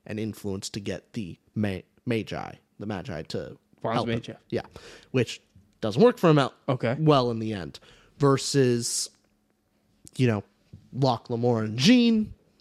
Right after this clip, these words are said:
Speaker 1: are friends, that loyalty, that overcomes. And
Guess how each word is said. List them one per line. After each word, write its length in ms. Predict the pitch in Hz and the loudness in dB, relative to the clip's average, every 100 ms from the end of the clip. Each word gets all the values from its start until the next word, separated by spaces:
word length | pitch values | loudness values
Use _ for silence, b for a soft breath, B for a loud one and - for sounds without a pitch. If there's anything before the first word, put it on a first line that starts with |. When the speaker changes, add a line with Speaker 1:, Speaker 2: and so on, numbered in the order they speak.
| _ _ - | _ _ -4
Speaker 1:
are 420 | 139 127 123 117 - _ _ _ _ - | 0 2 2 0 -6 _ _ _ _ -20
friends, 680 | - 160 151 147 147 135 | 4 6 8 6 2 0
that 200 | 131 131 135 | 2 0 2
loyalty, 380 | 143 139 131 - | 2 4 0 -4
that 320 | 139 139 131 - | 0 2 2 0
overcomes. 920 | 143 120 117 - 127 - - - - - _ _ | 0 0 -4 -4 -6 -6 -12 -12 -12 -14 _ _
And 380 | - 127 117 - | -4 -2 -4 -10